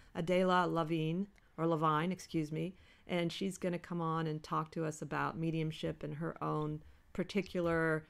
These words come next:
purpose as a medium, what she wants to do to help educate people, uh, around mediumship and help you to connect on your own and not simply go to mediums, which I really like that about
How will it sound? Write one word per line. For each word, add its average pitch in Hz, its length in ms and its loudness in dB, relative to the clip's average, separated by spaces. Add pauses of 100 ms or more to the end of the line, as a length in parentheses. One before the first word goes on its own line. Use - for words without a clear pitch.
(140)
purpose 180 580 0
as 156 220 0
a 160 60 0
medium, 160 520 0
what 156 160 -6
she - 160 -6
wants 156 380 -4
to - 160 -12
do 156 320 2
to 151 140 -8
help 147 340 -4
educate 170 500 -2
people, 147 560 -4 (460)
uh, 147 320 -2
around 165 460 2
mediumship 165 580 0
and 156 100 -4
help 170 360 0
you 208 400 2
to 170 180 -4
connect 170 400 -2
on 156 140 -2
your 151 200 -4
own 190 340 2
and 160 100 0
not - 260 -2
simply 160 240 -8
go 160 320 0
to 165 140 -8
mediums, 151 440 -4
which - 160 -10
I 170 60 -6
really 170 240 -4
like 151 280 -6
that 143 180 -4
about 139 320 -6